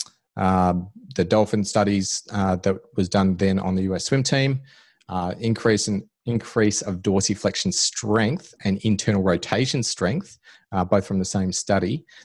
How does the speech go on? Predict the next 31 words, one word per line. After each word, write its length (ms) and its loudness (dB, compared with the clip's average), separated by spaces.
That's 220 0
what 180 0
really 300 4
interested 480 -6
me 160 0
because 560 -2
there 140 0
was 120 2
nothing 340 0
like 200 -4
that 240 -2
out 180 0
there. 240 2
And 140 -2
everything 540 0
that 200 4
I'd 220 2
read, 540 2
um, 320 2
and 120 4
everything 340 2
that 100 0
I'd 160 2
asked 380 0
swim 320 0
coaches 480 0
ahead 300 -2
of 100 -2
doing 220 2
this 120 0
study 380 0